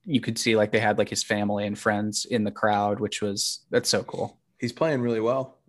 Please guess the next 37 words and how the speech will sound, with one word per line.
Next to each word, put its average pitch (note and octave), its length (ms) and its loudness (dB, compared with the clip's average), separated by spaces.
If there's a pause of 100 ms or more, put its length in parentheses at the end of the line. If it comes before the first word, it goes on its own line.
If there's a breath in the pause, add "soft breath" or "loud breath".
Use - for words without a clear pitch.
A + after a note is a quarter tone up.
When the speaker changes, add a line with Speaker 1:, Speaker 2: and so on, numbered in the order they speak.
(140)
Speaker 1:
He A#2+ 80 8
Speaker 2:
Two A2 80 8
Speaker 1:
is. B2 80 6
Speaker 2:
goals D3 180 6
in C#3 60 -2
the C3 60 2
last B2+ 180 0
two C3+ 100 -2
games. C#3+ 400 -6
Speaker 1:
Yeah, - 240 -2
and A#2+ 100 4
I A#2 80 4
think F3 240 0
the G3 120 4
Knights C3 480 2
have A2+ 180 -2
a G#2 60 0
chance A2 320 0
of G#2+ 80 -4
getting G#2+ 320 2
Chandler G#2 400 -2
Stevenson G#2+ 580 -2
back G2+ 240 0
in A2 80 -2
the G2 60 -2
lineup G2+ 400 -6
for G#2+ 100 -8
game G2+ 240 -6
five. D#2 400 -6 (640)
Speaker 2:
That A#2 240 2
would A#2 140 -2
be A#2+ 80 0
big G#2+ 280 -4
for - 140 -12
them. F2 300 -12 (160)
Speaker 1:
Yeah. G2 220 -2 (340)
Speaker 2:
Uh, G#2+ 640 -2